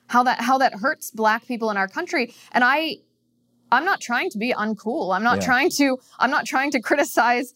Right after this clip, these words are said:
Speaker 1: someone else's art where I certainly can't produce art like that. I'm,
Speaker 2: Mm.
Speaker 1: I'm not claiming to do so. Um, but I can't help but notice the correlation and wonder if that influence plays a large part in the cultural breakdown of the Black family.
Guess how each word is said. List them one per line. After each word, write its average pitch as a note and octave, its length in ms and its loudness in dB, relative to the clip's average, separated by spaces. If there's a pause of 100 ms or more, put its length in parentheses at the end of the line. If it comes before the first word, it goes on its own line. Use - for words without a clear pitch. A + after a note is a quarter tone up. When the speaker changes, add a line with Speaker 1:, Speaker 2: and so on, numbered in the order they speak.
(120)
Speaker 1:
someone B3+ 360 0
else's A#3 420 0
art A3+ 280 2
where G#3 300 2
I G#3+ 160 2
certainly G#3+ 380 -8
can't G3+ 240 -8
produce G3 260 -6
art G3 260 -4
like F#3+ 200 -6
that. A#3+ 320 0
I'm, F#3+ 240 -8
Speaker 2:
Mm. F3 80 -20
Speaker 1:
I'm G#3+ 360 -4
not G3+ 220 0
claiming G#3+ 340 -2
to A3+ 80 -6
do A3+ 180 -2
so. G3 400 0 (400)
Um, G#3+ 380 2 (300)
but C4 100 2
I C4 60 2
can't E4 200 -6
help C#4+ 200 0
but D#4+ 100 -2
notice C4 260 -2
the A#3+ 80 -4
correlation A#3+ 560 -2
and G#3 140 -2
wonder A3 300 0
if G#3 160 -4
that G#3 140 2
influence G#3 680 -4
plays A3 420 -4
a A3+ 60 -2
large G3 340 -2
part A#3+ 340 0
in G#3 220 -2
the G3 60 -4
cultural G3+ 440 -6
breakdown F#3+ 420 -4
of F3+ 80 -8
the F3 60 -10
Black E3+ 220 -2
family. - 320 -12